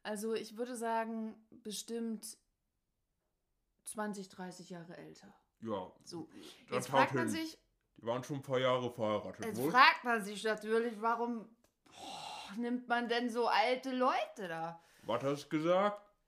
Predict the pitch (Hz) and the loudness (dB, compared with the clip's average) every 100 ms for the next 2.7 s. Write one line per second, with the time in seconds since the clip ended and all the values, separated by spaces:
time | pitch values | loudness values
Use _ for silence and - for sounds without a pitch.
0 | _ _ - _ - 185 196 269 87 87 | _ _ -20 _ -10 -8 -6 -10 -16 -20
1 | - - - - - 254 277 277 277 - | -20 -18 -18 -10 -6 -4 -2 -2 -4 -4
2 | 254 - 269 254 294 311 | -8 -6 -8 -6 -6 -4